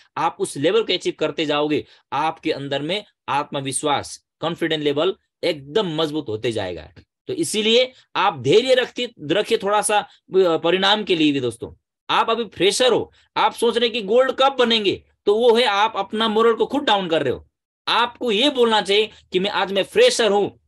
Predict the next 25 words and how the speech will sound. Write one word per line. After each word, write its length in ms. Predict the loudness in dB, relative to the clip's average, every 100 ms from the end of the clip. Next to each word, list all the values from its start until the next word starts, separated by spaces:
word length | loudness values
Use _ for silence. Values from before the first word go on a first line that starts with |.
| -4
तो 80 | -2
मैं 300 | 0 -2 0
ब्रॉन्ज 420 | 2 4 2 -2
जल्द 260 | 0 0
से 120 | 0 -2
जल्द 220 | -2 0
बनूं। 260 | -2 -4 -10 _ _ _
तो 80 | -4
जल्द 400 | 0 2 2 -2
से 180 | -2 0
जल्द 240 | 2 0
ब्रॉन्ज 300 | 2 2 2
बनने 320 | 0 0 0
के 140 | 0 0
लिए 100 | 0
प्रोसेस 420 | 0 0 0 -2
क्या 160 | 2 2
है? 240 | 2 -2 _ -4
वो 100 | -2
सारा 380 | 0 0 0
काम 340 | -2 0 -2 0
को 320 | 4 4 4 _ -4
लगातार 400 | -2 0 0 -2
करते 380 | 0 -2 2 4
हुए, 180 | 4